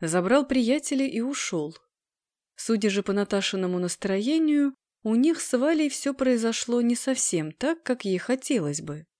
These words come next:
И это неудивительно, чувств-то между ними действительно не было. Но Настя не стала приставать к подруге ни с какими расспросами.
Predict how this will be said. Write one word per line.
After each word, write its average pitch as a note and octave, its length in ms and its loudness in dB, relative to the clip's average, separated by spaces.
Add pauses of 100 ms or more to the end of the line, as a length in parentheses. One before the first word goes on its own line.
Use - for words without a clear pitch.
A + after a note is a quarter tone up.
(360)
И G#3 120 0
это E4 240 4
неудивительно, A#3+ 880 2 (340)
чувств-то - 480 -2
между F3 300 -2
ними F3 280 0
действительно B3 600 0
не A3 220 0
было. D#3 360 -6 (720)
Но G#3 140 0
Настя D#4 300 2
не E4 120 4
стала A3 320 0
приставать F3 540 -2
к - 80 -14
подруге A#3 420 2
ни F3 100 -2
с - 80 -4
какими E3+ 380 -2
расспросами. F3 840 -2